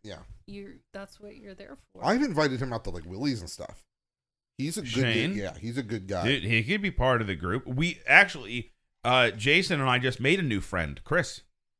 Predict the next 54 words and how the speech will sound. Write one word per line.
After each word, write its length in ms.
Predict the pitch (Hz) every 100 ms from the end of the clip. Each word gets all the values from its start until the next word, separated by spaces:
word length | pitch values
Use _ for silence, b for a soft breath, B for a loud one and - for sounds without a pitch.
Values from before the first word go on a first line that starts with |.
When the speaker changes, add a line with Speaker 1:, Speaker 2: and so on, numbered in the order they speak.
| _ _ _ _ _ -
Speaker 3:
who's 180 | 104 98
a 60 |
big 160 | 92 135
Speaker 1:
Uh, 60 | 107
Speaker 3:
watch 360 | 120 139 -
guy 280 | 131 147 202
and 140 | 180 139
Speaker 1:
oh, 120 | 131
Speaker 3:
a 40 |
big 100 | 139
Speaker 1:
yeah. 160 | 117 98
Speaker 3:
car 240 | 131 160
guy. 320 | 147 156 180 233
Speaker 1:
He 60 |
was 160 | 196 147
at 140 | 160
the, 80 | 151
the 220 | 120 135
pig 280 | 120 175 151
party, 380 | 147 101 82 - _ _ _ _
on 140 | 104 101
Saturday 340 | 127 107 101
night, 60 | 156
Speaker 3:
Yeah. 300 | 180 214 117
Speaker 1:
or 40 |
the 80 | 110
pig 260 | - 147 139
and 100 | 127
the 60 |
goat 300 | 117 135 147
and 100 | 131
all 80 | 135
Speaker 3:
We, 200 | 147 151
Speaker 1:
that. 80 | 131
Speaker 3:
we 200 | 131 147
met 260 | 143 156 170
him, 240 | 170 160 - 131 - 139
we 140 | 143
met 220 | 156 151
the 80 | 127
pig, 340 | - 156 185
the 80 | 160
goat, 360 | 131 147 170 -
and, 340 | 127 131 - - -
and 280 | 107 120 135
him. 260 | 202 151
Speaker 1:
We 100 | 156
didn't 160 | 233 190
really 160 | 165
talk 220 | - 208 262
about 240 | 175 107
that, 180 | 92 90
huh? 280 | 143 101 - -
Speaker 3:
No. 420 | 139 202 196